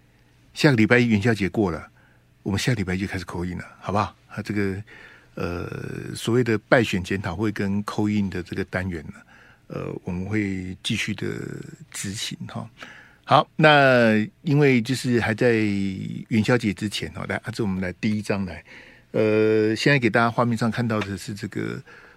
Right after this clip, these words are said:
呃，立法院的新春团拜啦，啊，这立法院的几个巨头啊，呃，大家排排站，啊，这个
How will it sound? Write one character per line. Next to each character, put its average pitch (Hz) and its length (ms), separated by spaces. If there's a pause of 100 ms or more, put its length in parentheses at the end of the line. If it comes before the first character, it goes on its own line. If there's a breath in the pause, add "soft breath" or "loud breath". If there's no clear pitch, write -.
(120)
呃， 107 400
立 147 180
法 104 160
院 117 160
的 101 140
新 143 320
春 127 220
团 90 260
拜 98 220
啦， 80 160 (160)
啊， 104 200
这 - 100
立 110 180
法 98 100
院 110 160
的 98 100
几 98 160
个 92 120
巨 131 320
头 85 240
啊， - 180 (580 loud breath)
呃， 50 760
大 113 100
家 104 300
排 - 160
排 104 120
站， 107 240 (220)
啊， - 300
这 - 100
个 55 580